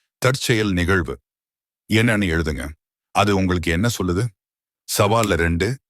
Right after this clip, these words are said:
அடுத்து நீங்க ஒரு முக்கியமான முடிவை எடுக்க போகும்போது உங்க உள்ளுணர்வு என்ன சொல்லுதுன்னு சத்தம் இல்லாம கேட்டு பாருங்க. அது அமைதியா வந்த உள்ளுணர்வா, இல்ல சத்தமா வந்த ஆசையான்னு பிரிச்சு பாருங்க. அடுத்து என்ன?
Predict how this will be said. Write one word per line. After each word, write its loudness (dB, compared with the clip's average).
அடுத்து 0
நீங்க 0
ஒரு 0
முக்கியமான -2
முடிவை 0
எடுக்க -4
போகும்போது -4
உங்க 2
உள்ளுணர்வு 2
என்ன -2
சொல்லுதுன்னு -2
சத்தம் -4
இல்லாம -4
கேட்டு -6
பாருங்க. -12
அது 2
அமைதியா 2
வந்த -2
உள்ளுணர்வா, -2
இல்ல 2
சத்தமா 0
வந்த -2
ஆசையான்னு -2
பிரிச்சு -4
பாருங்க. -6
அடுத்து 4
என்ன? -2